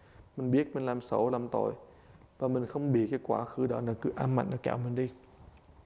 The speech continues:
Cái đó gọi là nhẫn nhục ba la mật. Thế nên trong cái bốn mươi chín ngày mà Đức Phật ấy, Ngài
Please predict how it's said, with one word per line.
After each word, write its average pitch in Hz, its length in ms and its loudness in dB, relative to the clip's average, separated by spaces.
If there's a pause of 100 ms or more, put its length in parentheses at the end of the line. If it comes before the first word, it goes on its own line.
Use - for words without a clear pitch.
(920)
Cái 135 120 -4
đó - 20 -4
gọi 127 180 2
là 127 60 0
nhẫn 139 180 0
nhục 131 180 -2
ba 131 120 -2
la 139 100 -6
mật. 120 160 -6 (880)
Thế 160 80 -4
nên 165 140 2
trong 175 220 2
cái 117 120 -2
bốn 123 240 0
mươi 160 140 -2
chín 131 180 -2
ngày 123 180 -2
mà 120 80 -4
Đức - 100 -6
Phật - 240 -6
ấy, 107 180 -6 (260)
Ngài 143 260 4